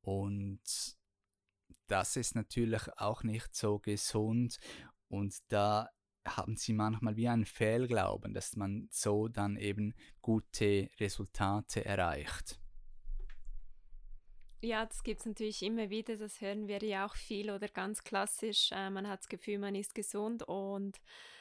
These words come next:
Speaker 2: wenn man dann, ähm, sich fragt, wie viel man pro,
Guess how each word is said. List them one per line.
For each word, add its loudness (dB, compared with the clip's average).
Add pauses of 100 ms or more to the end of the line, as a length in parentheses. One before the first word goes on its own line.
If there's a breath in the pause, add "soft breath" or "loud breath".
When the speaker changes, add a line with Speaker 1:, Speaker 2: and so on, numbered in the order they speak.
(120 loud breath)
Speaker 2:
wenn 0
man 2
dann, 0
ähm, 0
sich -4
fragt, 0
wie -12
viel -2
man -2
pro, -4